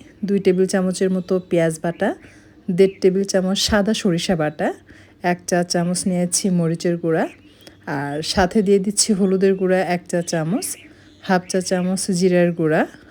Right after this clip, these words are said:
হাফ চা চামচ ধনিয়ার গুঁড়া, এক চা চামচ ভর্তি করে রসুন, এটা গ্রেট করে নেয়া, কাঁচামরিচ ফালি করে কাটা, আদা রসুন বাটা হাফ চা চামচ, স্বাদ মতো লবণ, আর সেই সাথে দিয়ে দিচ্ছি সরিষার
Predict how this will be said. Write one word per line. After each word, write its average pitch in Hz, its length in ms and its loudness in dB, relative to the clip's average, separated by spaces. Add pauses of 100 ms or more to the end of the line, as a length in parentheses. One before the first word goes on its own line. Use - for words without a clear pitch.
(140)
হাফ 180 220 -2
চা 175 120 -4
চামচ 170 480 -4
ধনিয়ার 180 400 0
গুঁড়া, 165 320 -2 (460)
এক 180 200 -2
চা 180 120 0
চামচ 170 440 -4
ভর্তি 175 380 -2
করে 175 380 0
রসুন, 170 460 -2 (140)
এটা 180 180 0
গ্রেট 170 280 0
করে 170 220 0
নেয়া, 165 300 -2 (460)
কাঁচামরিচ 233 580 2 (500)
ফালি 202 200 2
করে 175 240 0
কাটা, 165 380 -4 (440)
আদা 175 220 2
রসুন 185 280 -2
বাটা 175 340 0 (100)
হাফ 175 180 -4
চা 175 140 -4
চামচ, 160 560 -4 (400)
স্বাদ 170 360 2
মতো 175 300 0
লবণ, 156 440 0 (480)
আর 151 100 -4
সেই 190 240 0
সাথে 196 300 -4
দিয়ে 202 160 2
দিচ্ছি 202 300 -4
সরিষার 175 400 -4